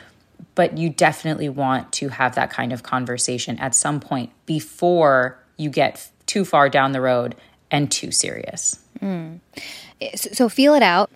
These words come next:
Speaker 2: Every, every relationship is gonna be different. Every person is going to be different. But it's important
Speaker 1: Right.
Speaker 2: to know your potential partners, their money beliefs, their money values before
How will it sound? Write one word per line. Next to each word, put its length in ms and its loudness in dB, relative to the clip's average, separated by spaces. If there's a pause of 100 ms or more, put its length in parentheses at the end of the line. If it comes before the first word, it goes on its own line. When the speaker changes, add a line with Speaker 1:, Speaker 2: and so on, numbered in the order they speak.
Speaker 2:
Every, 400 2
every 200 0
relationship 560 -2
is 100 -8
gonna 160 -4
be 80 -8
different. 280 -8
Every 140 -10
person 340 -12
is 80 -10
going 200 -8
to 60 -10
be 60 -8
different. 400 -10
But 160 -6
it's 160 -10
important 340 2
Speaker 1:
Right. 420 2
Speaker 2:
to 140 -4
know 320 -2
your 180 -6
potential 440 -8
partners, 440 -6 (380)
their 200 -2
money 340 -8
beliefs, 400 -2
their 80 -6
money 180 -8
values 600 -4
before 560 0